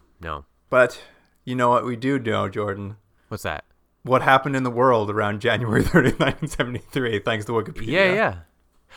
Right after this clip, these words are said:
Speaker 1: I'd, I'd be really surprised, and I'm sure it's one of them. Uh, I'd be very, uh, well, I wouldn't be blown away. <laughs> I'd be surprised if, uh, if we hadn't watched a show during this time period.
Speaker 2: Well, w-, let me tell you this. So here's what was happening in the world while this was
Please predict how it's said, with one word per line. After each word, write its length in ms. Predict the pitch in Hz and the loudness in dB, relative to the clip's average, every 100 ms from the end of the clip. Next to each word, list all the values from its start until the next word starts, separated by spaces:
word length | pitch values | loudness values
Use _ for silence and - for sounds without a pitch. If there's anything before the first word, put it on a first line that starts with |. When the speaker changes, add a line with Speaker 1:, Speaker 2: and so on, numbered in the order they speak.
| - | 0
Speaker 1:
I'd, 220 | 170 180 - | 0 2 4
I'd 140 | 180 | 4
be 120 | 233 | 4
really 220 | 254 226 | 0 0
surprised, 480 | 208 160 - 156 135 | 0 -2 2 4 4
and 60 | 113 | -2
I'm 60 | |
sure 200 | 110 - | -4 -4
it's 120 | 170 113 | -4 -2
one 160 | 123 | -2
of 80 | 127 | -2
them. 140 | 92 - | -4 -6
Uh, 140 | 76 80 | -6 -4
I'd 280 | 117 131 123 | -2 -2 -2
be 360 | 139 135 131 - _ _ _ _ _ | -2 -2 -4 -10 _ _ _ _ _
very, 800 | 117 113 147 160 156 151 147 143 - | -14 -2 0 0 0 -2 -2 -4 -4
uh, 400 | 117 110 104 98 - _ _ _ _ - | -2 0 0 -2 -6 _ _ _ _ 2
well, 140 | 175 | 4
I 20 | |
wouldn't 200 | 165 151 | 4 0
be 60 | 117 | -2
blown 300 | - 101 95 | 0 2 4
away. 180 | 90 85 - | 2 2 6
<laughs> 60 | |
I'd 160 | 208 - | 6 6
be 100 | 180 | 2
surprised 560 | - 160 - 143 120 - - - | 0 0 2 2 2 -6 -16 -2
if, 200 | 156 147 | 0 4
uh, 260 | 135 120 120 | 4 4 2
if 140 | 127 143 | -2 -4
we 80 | |
hadn't 300 | 117 135 139 | 0 0 -2
watched 340 | 110 107 - - | -4 0 0 -2
a 60 | |
show 280 | 110 - 110 | -10 -4 -4
during 200 | 107 87 | -4 -10
this 160 | 82 78 | -12 -14
time 200 | 82 80 | -14 -14
period. 280 | 80 76 - _ _ _ _ - | -16 -18 -20 _ _ _ _ -4
Speaker 2:
Well, 360 | 131 139 139 | 4 4 4
w-, 540 | 101 135 147 127 123 123 | 0 -8 -10 -14 -12 0
let 140 | 175 202 | 2 4
me 40 | |
tell 140 | 185 | 4
you 100 | 143 | 2
this. 200 | 117 - | 2 -4
So 200 | - - 117 | -12 -16 -2
here's 200 | 190 202 | 2 2
what 100 | 196 | 0
was 140 | 156 | 2
happening 300 | 151 135 113 | 2 2 -2
in 40 | |
the 60 | 107 | -2
world 240 | 110 101 | -2 -2
while 80 | 101 | -4
this 200 | 104 107 | -8 -12
was 180 | 98 104 | -12 -14